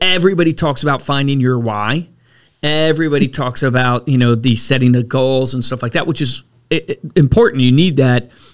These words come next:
And your why can play in. But this idea of, like, how are you giving back? Because I really think we're designed as human beings to get fulfillment, true fulfillment out of giving,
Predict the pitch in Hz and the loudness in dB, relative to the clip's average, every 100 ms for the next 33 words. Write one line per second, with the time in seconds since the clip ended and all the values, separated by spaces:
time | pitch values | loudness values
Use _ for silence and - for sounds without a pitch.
0 | _ - 156 147 143 135 156 156 147 127 | _ 0 2 4 4 4 4 2 0 -2
1 | 135 160 151 135 131 135 139 131 120 190 | 0 2 2 0 0 -2 0 -2 -2 0
2 | 185 151 139 123 165 214 247 214 147 151 | 0 2 -2 -4 -4 -2 -2 -2 -2 -2
3 | 143 135 123 110 - 113 120 185 - - | -2 0 0 -2 -6 -4 -2 -4 -8 -20
4 | _ _ _ _ _ _ _ _ _ 147 | _ _ _ _ _ _ _ _ _ 0
5 | 143 165 147 127 - _ _ - 170 143 | 2 4 4 2 -6 _ _ -4 -2 2
6 | 160 262 349 - 208 185 170 139 139 113 | 2 4 2 0 -4 0 0 2 0 0
7 | 123 135 139 123 123 - 143 139 131 117 | 0 0 0 0 -2 -4 -4 -2 -2 -2
8 | 139 131 - - 131 123 120 120 - 131 | -2 -2 -4 -4 0 2 0 -4 -4 -4
9 | 160 - 127 - 135 156 156 120 - - | -4 -4 -8 -4 -2 0 0 -4 -4 4
10 | 226 240 240 147 139 127 - - 127 123 | 6 6 2 -2 -2 -4 -6 -8 -6 -4
11 | 107 127 113 - | -2 -2 -4 -10